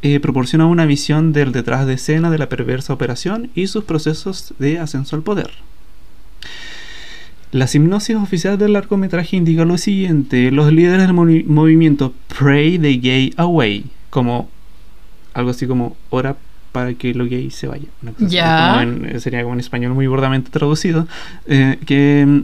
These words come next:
Speaker 1: eh, se enfrentan a las consecuencias desatadas por sus acciones, eh, centrándose en los dramáticos viajes en los antiguos, en los antiguos líderes de la terapia de conversión, los miembros actuales y un sobreviviente. Pray Away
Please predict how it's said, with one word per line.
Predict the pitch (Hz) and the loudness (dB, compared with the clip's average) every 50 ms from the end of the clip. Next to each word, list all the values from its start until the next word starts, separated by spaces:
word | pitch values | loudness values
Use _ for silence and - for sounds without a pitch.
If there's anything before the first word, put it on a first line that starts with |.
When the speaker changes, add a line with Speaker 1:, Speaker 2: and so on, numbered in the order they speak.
| - | 2
Speaker 1:
eh, | 151 139 135 135 | 2 2 2 2
se | 139 - 143 | 2 0 0
enfrentan | 131 - 160 175 175 190 190 | 2 2 2 4 2 2 2
a | 185 | 2
las | 180 165 | 0 2
consecuencias | - 160 151 151 - - 156 165 - 185 165 | 2 2 2 0 0 2 0 0 2 2 2
desatadas | 156 151 - 147 - 147 156 151 | 2 0 0 -2 -2 -2 -2 -2
por | - - 160 151 | -2 -2 -4 -2
sus | - 180 175 - | -2 -4 -4 -4
acciones, | 170 160 - - 175 139 107 110 107 - - - | -6 -8 -6 -4 -4 -2 -2 -4 -6 -8 -12 -6
eh, | - 131 127 127 | -2 -2 -2 0
centrándose | 127 143 131 127 - 151 160 170 180 185 - 190 185 196 | 2 0 0 2 2 2 2 2 0 -2 -4 -4 -2 0
en | 165 143 | 0 2
los | 135 139 131 - - - - - | 2 2 0 -2 -6 -10 -10 -6
dramáticos | 117 123 123 127 127 131 147 156 175 170 180 165 156 135 | -2 0 2 2 4 2 2 2 0 0 0 0 0 2
viajes | 143 151 160 170 165 - 175 170 | 2 2 2 0 -2 -4 -2 -2
en | 170 160 | 0 0
los | 147 139 | 0 0
antiguos, | 131 123 - 147 156 160 165 170 165 170 170 - - 151 - - - - - - | 0 0 0 2 4 4 4 2 0 -2 -4 -6 -10 -12 -12 -12 -12 -12 -6 -4
en | 139 127 | -2 -2
los | 127 131 | -2 -2
antiguos | 127 127 127 135 - 160 165 170 180 175 - - | -2 -2 -4 0 4 4 4 4 2 -2 -4 -4
líderes | 165 180 196 196 175 151 143 151 180 196 - - - - - - - - - - - - - | -2 0 2 2 4 4 4 2 2 -2 -8 -12 -12 -12 -12 -12 -12 -14 -14 -14 -14 -10 -2
de | 120 123 131 | 0 2 2
la | 147 151 | 4 4
terapia | 156 156 151 151 156 165 165 | 4 4 4 4 4 4 2
de | 156 156 | 2 2
conversión, | 151 147 147 151 151 160 156 - - 113 - 98 - - - - - | 2 0 2 2 0 0 -2 -4 -6 -6 -6 -6 -10 -12 -12 -10 -4
los | 123 117 110 - | -4 -4 -2 -2
miembros | - 139 151 160 160 156 143 - - | 0 2 2 2 2 0 0 -2 -2
actuales | 117 - - - 196 202 214 233 220 220 - - - | -4 -6 -2 0 0 2 2 0 0 -2 -6 -10 -4
y | - 147 156 170 | 2 2 4 4
un | 185 185 | 4 0
sobreviviente. | 175 - - 185 185 185 185 180 160 127 104 92 87 78 - - - - - - - - - - - - - - - - - - - | -2 -2 -4 -2 -2 -2 -2 0 0 0 -2 -2 -4 -6 -10 -12 -12 -12 -14 -14 -14 -14 -14 -14 -14 -14 -14 -14 -14 -14 -14 -12 -6
Pray | - 127 123 131 147 | 0 2 4 4 4
Away | 175 196 202 170 143 139 143 160 185 190 | 4 4 2 2 2 2 2 0 -2 -6